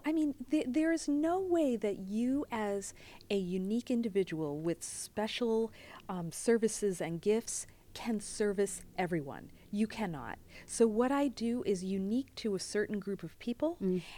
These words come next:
Speaker 1: And if I can offer certain things that resonate with them, then they're gonna have a great experience because what they're looking for is being taken care of by me.
Speaker 2: Right, right.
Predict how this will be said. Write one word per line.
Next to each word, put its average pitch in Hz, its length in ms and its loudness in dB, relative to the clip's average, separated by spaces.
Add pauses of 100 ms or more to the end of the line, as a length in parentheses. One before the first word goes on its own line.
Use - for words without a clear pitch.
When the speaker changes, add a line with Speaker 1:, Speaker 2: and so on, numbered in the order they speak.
Speaker 1:
And 220 240 0
if 254 340 2
I 214 320 0
can 202 300 -6
offer 190 280 -2
certain 190 380 -4
things 202 360 -4
that 170 200 -2
resonate 190 500 -2
with 262 140 -2
them, 311 320 0 (640)
then 214 160 4
they're 226 180 6
gonna 247 180 2
have 214 220 -2
a 185 60 2
great 170 260 0
experience 156 840 -6 (360)
because 160 800 -2 (840)
what 180 300 2
they're 175 140 2
looking 170 340 -2
for 277 460 0 (360)
is 180 140 0
being 165 240 -2
taken 151 320 -8
care 143 240 -6
of 131 100 -12
by 131 160 -8
me. 131 160 -8
Speaker 2:
Right, 170 260 -6 (300)
right. 190 240 -10